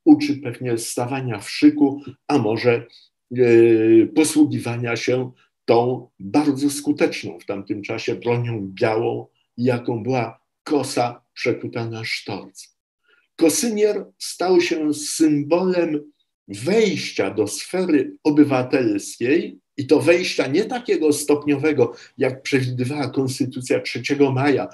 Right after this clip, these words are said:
że co roku sto rodzin mieszczańskich, najbogatszych i najbardziej nobliwych będzie dopuszczanych do stanu szlacheckiego,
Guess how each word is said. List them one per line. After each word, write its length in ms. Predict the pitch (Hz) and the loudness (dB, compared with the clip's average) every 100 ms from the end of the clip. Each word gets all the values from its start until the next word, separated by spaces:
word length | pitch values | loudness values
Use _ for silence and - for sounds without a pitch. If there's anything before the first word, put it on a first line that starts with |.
| - _ | -16 _
że 180 | 113 135 | 0 2
co 180 | - 131 | 2 0
roku 420 | 135 143 143 - - | 0 2 2 2 -10
sto 400 | - - - 147 | -10 -4 0 2
rodzin 500 | 131 131 127 120 113 | 4 4 2 -2 -2
mieszczańskich, 840 | 113 107 - 107 127 127 - 101 | -4 -4 -6 -6 -6 -8 -8 -8
najbogatszych 840 | 123 127 117 110 120 135 - 147 - | -6 -4 -4 -4 -4 -6 -8 -10 -8
i 60 | |
najbardziej 540 | 120 123 127 123 127 131 | -6 -4 -4 0 0 0
nobliwych 580 | 123 113 123 143 123 101 | -2 -4 -2 0 0 0
będzie 260 | 131 127 | -2 -2
dopuszczanych 680 | 123 127 123 - 143 143 123 | -2 -6 -10 -4 -4 -2 -4
do 120 | 123 | -6
stanu 400 | 117 - 131 131 | -8 -6 -4 -4
szlacheckiego, 800 | 123 120 - 120 - 175 160 | -4 -6 -6 -10 -2 0 2